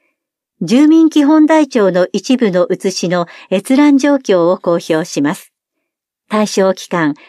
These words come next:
令和四年四月一日から令和五年三月三十一日。場所は市役所一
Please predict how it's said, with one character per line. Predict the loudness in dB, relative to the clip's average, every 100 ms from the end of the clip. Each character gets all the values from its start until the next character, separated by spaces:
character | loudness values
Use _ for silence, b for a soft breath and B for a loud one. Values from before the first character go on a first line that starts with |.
| b -2
令 | 2 2
和 | 0 0
四 | -2 0
年 | -2 -4 -8
四 | -4 0
月 | 0 0
一 | -2 0 -2
日 | -2 -6 -6
か | -4 -4
ら | -6 B B -2
令 | 0 2
和 | 2 0
五 | -2 0
年 | -2 -4 -6
三 | -2 -2
月 | -2 -4 -4
三 | -4 -4 -2
十 | -2 -2 -6
一 | -8 -6
日。 | -6 -6 -8 -8 _ _ _ _ _ _ _ _
場 | -8 -6
所 | -4 -2
は | -4 -6 B -10
市 | -2 0
役 | 0 -4
所 | -2 0
一 | -2 -6